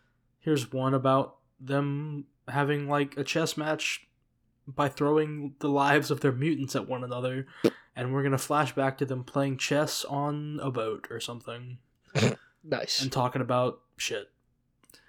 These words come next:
Speaker 1: Just cool. Um, <laughs> so I,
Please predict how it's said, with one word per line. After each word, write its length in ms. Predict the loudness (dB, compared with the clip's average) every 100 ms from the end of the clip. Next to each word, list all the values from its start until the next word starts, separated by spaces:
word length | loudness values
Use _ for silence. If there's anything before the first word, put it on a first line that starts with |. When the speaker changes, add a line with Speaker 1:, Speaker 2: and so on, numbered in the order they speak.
| -20 -20 _ _ -20 -20 -20 _ _
Speaker 1:
Just 160 | -4 6
cool. 360 | 10 10 6 -8 -20 -14 -2
Um, 840 | 4 4 4 2 0 -4 -8 0 0 0 -18
<laughs> 240 | -20 _ 0
so 400 | 6 8 8 8
I, 240 | 6